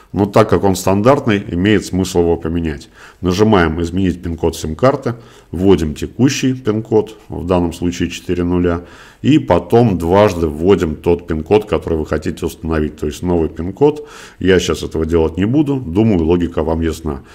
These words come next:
И в итоге сим-карта у вас защищена. Это то, что касается чистого андроида. У меня, правда, здесь одиннадцатая версия, сейчас уже тринадцатая, но логика одна и та же.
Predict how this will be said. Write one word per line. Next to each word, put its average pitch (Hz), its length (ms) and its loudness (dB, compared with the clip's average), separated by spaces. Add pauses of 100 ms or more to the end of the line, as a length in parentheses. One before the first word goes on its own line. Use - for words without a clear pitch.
(140)
И - 60 -4
в 85 100 2
итоге 131 460 2
сим-карта 92 560 -2
у 76 40 0
вас 78 180 0
защищена. 76 640 -6 (360)
Это 139 360 2
то, 123 260 0
что 214 160 -2
касается 82 580 -2
чистого 80 480 -4
андроида. 98 380 0
У 80 60 0
меня, 78 160 -2
правда, 80 240 -4
здесь 78 400 -6
одиннадцатая 107 680 0
версия, 87 340 2
сейчас - 320 -6
уже 78 140 -6
тринадцатая, 90 800 -4 (280)
но 120 220 4
логика 90 460 2
одна 76 260 -2
и - 20 -4
та 73 200 -6
же. 67 160 -10